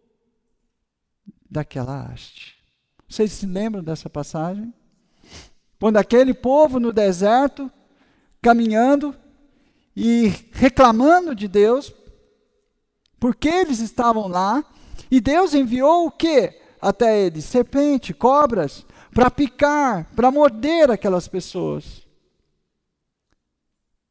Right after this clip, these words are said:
E eles estavam morrendo. Até que Moisés intercedeu a Deus.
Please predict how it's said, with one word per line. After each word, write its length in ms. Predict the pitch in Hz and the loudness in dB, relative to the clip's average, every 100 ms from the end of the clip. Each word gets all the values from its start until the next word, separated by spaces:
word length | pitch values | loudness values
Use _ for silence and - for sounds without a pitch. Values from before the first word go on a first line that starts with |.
| _ _ | _ _
E 100 | 185 | 2
eles 160 | 262 262 | 2 2
estavam 360 | - 277 269 | -2 0 0
morrendo. 720 | 254 247 247 277 269 185 - _ _ _ _ _ _ _ _ _ - _ _ _ | 0 0 0 0 -2 -4 -12 _ _ _ _ _ _ _ _ _ -20 _ _ _
Até 340 | 147 - 294 330 | 0 4 6 4
que 140 | 311 | 2
Moisés 560 | 269 226 190 262 339 277 | -2 -2 0 2 2 0
intercedeu 800 | 247 262 247 - 254 254 302 277 | -2 0 0 0 -4 -2 0 0
a 60 | |
Deus. 720 | 254 277 269 226 185 - - | -2 -2 0 0 -2 -10 -20